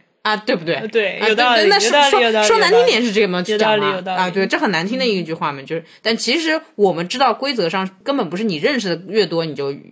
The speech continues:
Speaker 1: 一定会找到，
Speaker 2: 嗯，
Speaker 1: 因为要认识的巧，
Speaker 2: 嗯。
Speaker 1: 认识的是适合你那一个人才可以。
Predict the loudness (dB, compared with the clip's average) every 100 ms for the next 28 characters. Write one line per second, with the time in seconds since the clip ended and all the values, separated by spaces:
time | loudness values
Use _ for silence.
0 | _ -14 -10 -4 0 0 0 -2 -4 -4
1 | -4 -4 -6 -2 0 0 -2 -4 -6 -6
2 | -6 -4 -4 -2 -4 -6 -4 -4 -4 -4
3 | -2 0 0 0 -2 0 0 0 -2 -4
4 | -4 -6 -8 -10